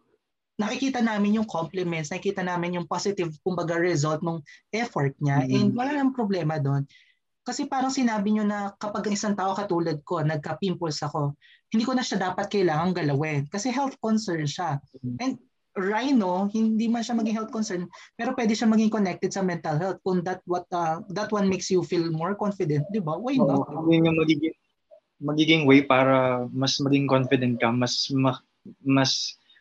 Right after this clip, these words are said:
Speaker 2: maipakita mo kung sino ka. Parang, o di gawin mo. Kung yun, kung mas mapapagaano yung loob mo, <laughs> di ba? Kung mas
Speaker 1: Di ba?
Speaker 2: mapapa-, mapapasaya ka nun.
Speaker 1: Kasi practically, kanino bang pera yung, kumbaga, nagastos? Di naman sa
Speaker 2: Oo.
Speaker 1: kanila. Basta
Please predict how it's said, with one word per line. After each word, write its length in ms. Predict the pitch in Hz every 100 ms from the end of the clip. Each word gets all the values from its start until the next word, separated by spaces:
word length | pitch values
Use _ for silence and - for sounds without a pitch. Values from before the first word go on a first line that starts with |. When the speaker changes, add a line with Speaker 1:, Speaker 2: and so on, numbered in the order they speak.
| _
Speaker 2:
maipakita 540 | 147 143 143 143 139
mo 160 | 135 131
kung 160 | 131 127
sino 260 | 135 123
ka. 280 | 117 110 107 - _ _
Parang, 560 | - 120 120 127 123 123 - -
o 100 | 131
di 160 | 151 147 127 -
gawin 320 | 165 165 160
mo. 140 | 143 120 110 -
Kung 160 | 143 147
yun, 480 | 151 156 151 147 143 143 - - - - - _
kung 160 | 165 165
mas 160 | 165
mapapagaano 640 | 170 160 151 147 147 151 151
yung 160 | 147
loob 240 | 143 139 127
mo, 80 | 131
<laughs> 0 |
di 160 | 139 131
ba? 140 | 127 - 185 180 -
Kung 140 | 151
mas 160 | 147 170
Speaker 1:
Di 80 | 190
ba? 160 | 175 139 143 135
Speaker 2:
mapapa-, 720 | - 131 - 131 127 120 117 - _
mapapasaya 720 | - 143 131 135 135 147 131
ka 80 | 131
nun. 240 | 123 107 107 _ _ _ _
Speaker 1:
Kasi 240 | 277 339
practically, 480 | 339 285 - - 233
kanino 240 | 277 277
bang 140 | 277 269
pera 240 | 226 214
yung, 240 | 220 220 220
kumbaga, 320 | 220 208 208
nagastos? 560 | 214 190 160 143 185
Di 80 | 269
naman 160 | 277 269
sa 80 | -
Speaker 2:
Oo. 80 |
Speaker 1:
kanila. 320 | 127 120 123 220
Basta 160 | 214